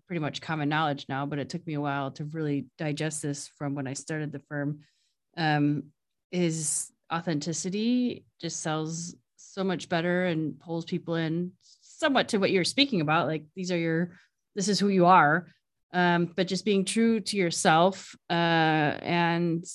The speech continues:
um, not dangling the carrot that there's,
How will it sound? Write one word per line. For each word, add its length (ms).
um, 520
not 280
dangling 480
the 120
carrot 480
that 160
there's, 520